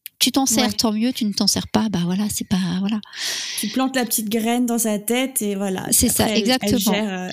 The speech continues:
Speaker 1: <laughs> Exactement.
Speaker 2: Ah, mais
Speaker 1: Mm.
Speaker 2: c'est vrai, c'est bien, euh, au moins une amie qui te le, qui t'en parle, quoi. Parce
Speaker 1: Bah,
Speaker 2: que tu
Speaker 1: je,
Speaker 2: vois, euh, moi,
Speaker 1: je
Speaker 2: j'étais pas au courant, euh, enfin, en fait, on s'informe pas quand on n'est
Speaker 1: Bah,
Speaker 2: pas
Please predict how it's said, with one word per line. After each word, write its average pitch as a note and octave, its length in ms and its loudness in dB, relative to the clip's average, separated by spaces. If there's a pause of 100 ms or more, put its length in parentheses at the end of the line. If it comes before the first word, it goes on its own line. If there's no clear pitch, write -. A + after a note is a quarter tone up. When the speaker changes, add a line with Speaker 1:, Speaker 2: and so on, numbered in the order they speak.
Speaker 1:
<laughs> G#3 80 -4
Exactement. A3 720 4 (1400)
Speaker 2:
Ah, G#3+ 120 0
mais G3 80 2
Speaker 1:
Mm. - 20 2
Speaker 2:
c'est A3+ 100 0
vrai, G3+ 160 -2
c'est A#3 140 0
bien, A3 400 0
euh, G3 40 -2
au G#3 100 2
moins G#3+ 240 2
une A3+ 160 2
amie G#3 280 0
qui A3 140 -6
te G#3 100 0
le, F#3 380 -2
qui - 160 -10
t'en F#3 140 -4
parle, C#4+ 320 -2
quoi. G#3 180 0
Parce G#3 160 6
Speaker 1:
Bah, G3+ 120 4
Speaker 2:
que G#3+ 60 2
tu G3 60 0
Speaker 1:
je, G#3 60 4
Speaker 2:
vois, A#3 100 4
euh, G#3+ 220 0
moi, A3+ 100 4
Speaker 1:
je G#3 60 4
Speaker 2:
j'étais G#3+ 200 0
pas G#3 120 -2
au G3 80 0
courant, A#3+ 640 0
euh, F#3+ 280 -2
enfin, F#3 220 -4
en F#3+ 40 -2
fait, C4 140 -2
on A#3 60 0
s'informe G3+ 420 0
pas D#4 240 -2
quand A3+ 200 -2
on G#3+ 60 0
n'est G3+ 120 0
Speaker 1:
Bah, A3 100 2
Speaker 2:
pas G#3+ 180 -2